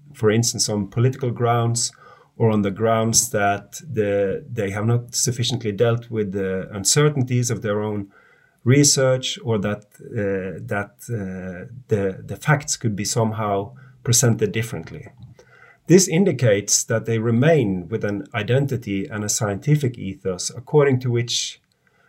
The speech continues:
uh, that, that is similar actually to what Peter Haas described. So according to this ethos, this self-understanding, their ro-, the role of climate scientists is to state the facts, and then it is the task of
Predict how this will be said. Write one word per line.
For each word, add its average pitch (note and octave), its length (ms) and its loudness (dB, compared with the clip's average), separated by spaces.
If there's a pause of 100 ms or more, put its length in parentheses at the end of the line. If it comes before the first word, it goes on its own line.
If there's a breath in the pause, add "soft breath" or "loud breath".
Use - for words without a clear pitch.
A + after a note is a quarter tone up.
(120)
uh, A2 320 2
that, B2 380 0
that C3 160 2
is D3+ 160 6
similar C3+ 380 4
actually G#2+ 320 -4
to A#2 100 -6
what G#2 320 -6
Peter G2+ 260 -2
Haas A#2 240 2
described. - 480 -4
So G2+ 180 0
according C#3+ 440 4
to A2 100 -8
this A2 260 -4
ethos, D3+ 640 2 (160)
this A2 320 -6
self-understanding, C3 1120 0 (440 soft breath)
their D3+ 260 10
ro-, D3+ 260 2
the A#2 360 0
role D3 380 4
of A#2+ 100 -2
climate A#2+ 320 0
scientists C3 640 0
is B2 180 -6
to G#2+ 80 -6
state A#2+ 360 2
the A2 60 -4
facts, - 540 -2 (560 soft breath)
and A#2 360 4
then C3 260 2
it B2 180 -6
is A#2+ 180 -4
the A2+ 100 -6
task B2 400 0
of - 100 -14